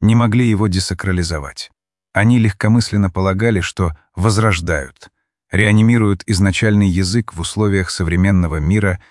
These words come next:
и современного государства. Но чародеи-подмастерья этого ренессанса сакрального древнееврейского языка не верили в реальность страшного суда и, следовательно, апокалипсиса, с которой они сталкивают всех нас.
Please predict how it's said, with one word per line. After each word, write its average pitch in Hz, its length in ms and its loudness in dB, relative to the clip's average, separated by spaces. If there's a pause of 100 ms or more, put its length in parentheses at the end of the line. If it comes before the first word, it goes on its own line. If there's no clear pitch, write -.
(240)
и 123 80 0
современного 95 800 2
государства. - 800 -10 (460)
Но 90 160 0
чародеи-подмастерья 101 1120 0
этого 104 380 -2
ренессанса 95 840 -2
сакрального 104 720 0
древнееврейского 95 960 0
языка 78 640 -6 (360)
не 95 200 2
верили 107 340 2
в 90 80 -2
реальность 87 540 -2
страшного 87 680 -6
суда 71 520 -10 (580)
и, 73 180 -10
следовательно, 98 760 -4
апокалипсиса, - 1120 -8
с - 100 -12
которой 85 400 -4
они 85 140 0
сталкивают 78 640 -8
всех - 440 -12
нас. - 420 -14